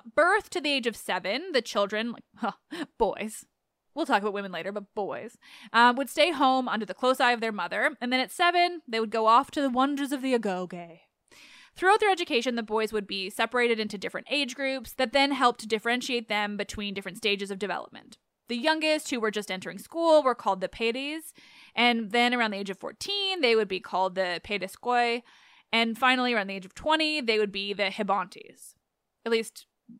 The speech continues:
we think so. Xenophon mentions all these terms, and it's possible that these are the terms that Spartans themselves used, but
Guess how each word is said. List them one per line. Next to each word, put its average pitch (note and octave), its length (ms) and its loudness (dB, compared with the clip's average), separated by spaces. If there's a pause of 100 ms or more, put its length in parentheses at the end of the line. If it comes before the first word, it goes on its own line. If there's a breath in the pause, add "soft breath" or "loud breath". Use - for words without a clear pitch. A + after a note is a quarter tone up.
(140)
we A#3 160 -2
think - 280 -10
so. C4 400 0 (320 loud breath)
Xenophon D#4+ 420 4
mentions B3 340 -2
all G#3+ 80 4
these G#3 200 -2
terms, C4+ 360 0
and B3+ 100 -2
it's C4 180 -4
possible A3+ 680 2
that A3 160 -4
these A#3 180 -4
are A#3+ 40 -2
the A3+ 100 -4
terms A#3+ 320 -4
that G#3+ 120 -12
Spartans A3 340 -2
themselves G#3+ 580 -4
used, E4 440 -4
but F#3+ 160 -4